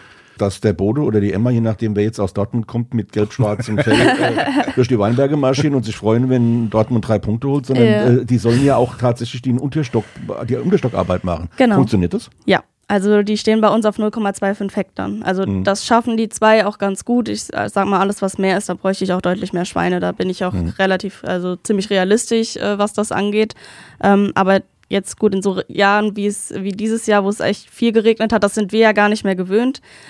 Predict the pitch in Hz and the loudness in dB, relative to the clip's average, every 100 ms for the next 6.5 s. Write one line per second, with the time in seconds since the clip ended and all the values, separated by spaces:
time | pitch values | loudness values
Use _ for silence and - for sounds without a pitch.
0 | - - 208 202 220 214 220 185 185 226 | -6 2 4 4 4 2 0 -2 -2 -2
1 | 269 - 226 226 226 233 - 180 208 214 | -2 0 0 0 -2 -2 0 2 4 4
2 | 190 208 190 208 190 208 202 190 190 185 | 4 2 2 0 0 0 0 -2 -2 0
3 | 202 196 180 196 190 190 190 185 - 196 | 0 0 -2 -2 -2 0 2 2 0 0
4 | 240 - 220 226 214 208 - 196 214 196 | 0 -2 0 2 0 -4 -6 -6 -6 -8
5 | 196 - _ - - - - 180 190 185 | -8 -10 _ -20 -20 -6 -2 2 2 2
6 | 175 180 180 185 196 | 2 0 -2 -2 -6